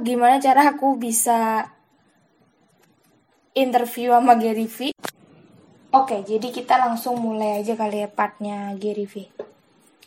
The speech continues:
Jadi waktu di dalam aku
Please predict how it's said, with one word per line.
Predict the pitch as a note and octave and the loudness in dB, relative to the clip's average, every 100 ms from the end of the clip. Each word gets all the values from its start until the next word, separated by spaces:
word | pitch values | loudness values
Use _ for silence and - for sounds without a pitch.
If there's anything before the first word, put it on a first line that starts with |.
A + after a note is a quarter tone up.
| _ _ _ _ _ _ _ A#3+ | _ _ _ _ _ _ _ -8
Jadi | A3 | -4
waktu | B3+ B3 B3+ A#3 | 0 0 0 -4
di | G#3 | -2
dalam | G#3+ A3+ A#3+ | 0 0 0
aku | B3+ A#3 A#3+ A#3+ A#3+ | -2 -4 -2 0 0